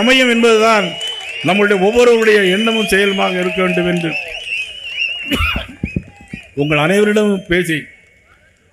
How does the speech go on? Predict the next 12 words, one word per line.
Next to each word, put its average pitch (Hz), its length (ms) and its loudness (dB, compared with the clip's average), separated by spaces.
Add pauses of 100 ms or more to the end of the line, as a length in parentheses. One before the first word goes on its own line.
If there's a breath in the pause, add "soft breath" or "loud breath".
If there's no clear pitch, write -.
மீண்டும் 226 460 2 (600)
இதே 208 160 6 (140)
ஒரு 214 100 4 (100)
சந்தர்ப்பம் 202 360 0
உங்களை 190 260 2
சந்திக்கிறேன். 185 500 0 (640)
நீங்கள் 165 240 2
எல்லோரும் 208 340 4
அண்ணாமலை 202 380 2
அவருடைய 185 300 0
பேச்சை 190 260 0
கேட்பதற்கு 185 580 0